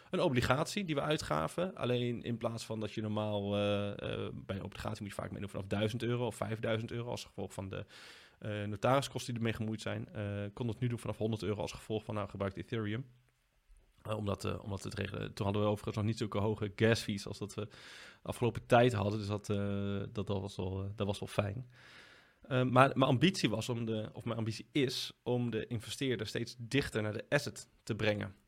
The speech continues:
Hè, lees het zonnepark zelf. Dus nu hadden we het nog gestructureerd via een schuldtitel. Lees een obligatie. Maar het zou heel erg mooi zijn als mensen rechtstreeks in het eigen vermogen kunnen investeren. Schuld hadden we overigens gedaan omdat,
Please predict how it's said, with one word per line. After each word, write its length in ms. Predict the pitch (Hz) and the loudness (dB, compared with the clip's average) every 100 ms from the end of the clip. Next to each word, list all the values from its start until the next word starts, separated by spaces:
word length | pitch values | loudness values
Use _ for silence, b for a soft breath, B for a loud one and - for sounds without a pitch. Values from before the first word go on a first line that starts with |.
| _ | _
Hè, 140 | 117 | 0
lees 220 | 135 104 107 | 2 0 -2
het 120 | - | -4
zonnepark 420 | 123 110 - 104 | -2 -2 -2 0
zelf. 220 | 131 117 | 2 2
Dus 100 | 95 | 2
nu 120 | 110 170 | 4 6
hadden 100 | 147 | 6
we 60 | 110 | 2
het 80 | 104 | -4
nog 120 | 107 | -6
gestructureerd 480 | 107 120 101 110 - | -6 -6 -4 -4 -4
via 160 | - | -8
een 60 | 107 | -6
schuldtitel. 800 | - 185 170 - 208 - 156 196 _ | -2 0 -2 -2 -6 -4 -6 -8 _
Lees 300 | 98 104 127 | -4 -4 -4
een 80 | - | -8
obligatie. 680 | - - 127 127 - 110 147 | -8 -6 -4 -4 -6 -8 -6
Maar 100 | - | -6
het 80 | - | -4
zou 140 | - | -4
heel 120 | 113 | -4
erg 80 | 107 | -4
mooi 180 | 113 110 | -6 -6
zijn 100 | - | -8
als 140 | - | -8
mensen 200 | 104 101 | -8 -8
rechtstreeks 300 | 107 110 107 | -8 -8 -8
in 60 | 104 | -10
het 80 | - | -6
eigen 180 | 113 - | -8 -2
vermogen 340 | 117 160 - | 0 0 0
kunnen 180 | - - | -4 -6
investeren. 460 | - - 104 104 - b b b b | -8 -6 -6 -6 -12 b b b b
Schuld 300 | - - 165 | -8 0 2
hadden 180 | 135 123 | 4 4
we 60 | 123 | 2
overigens 280 | 123 120 | 0 -4
gedaan 260 | - 110 113 | 0 2 4
omdat, 320 | 113 107 - | 2 0 -4